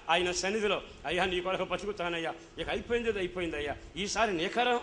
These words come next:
అంటావు, వెళ్ళిపోతావు. రాత బాగానే ఉంది కానీ ముద్ర లేదుగా.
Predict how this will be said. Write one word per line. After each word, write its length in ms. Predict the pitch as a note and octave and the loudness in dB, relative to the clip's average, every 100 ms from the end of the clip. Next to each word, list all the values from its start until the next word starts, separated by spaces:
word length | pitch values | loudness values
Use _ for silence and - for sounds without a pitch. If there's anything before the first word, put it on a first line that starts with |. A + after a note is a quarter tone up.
| E3 | 0
అంటావు, 320 | D#3 E3+ D#3+ | -2 0 0
వెళ్ళిపోతావు. 720 | E3 C#3+ C#3 C3 - - - - B2 B2+ | 0 -4 -4 -6 -8 -16 -18 -18 -6 4
రాత 320 | D3+ A3 B3 | 4 6 2
బాగానే 420 | B3 B3 A#3+ A#3 | 2 4 4 2
ఉంది 320 | A#3 A3 A3 | 2 2 2
కానీ 220 | G#3 A#3 A3+ | 4 4 4
ముద్ర 320 | F#3+ G3+ A#3 | 0 0 4
లేదుగా. 520 | A#3 A#3 A#3 B3 | 4 4 4 2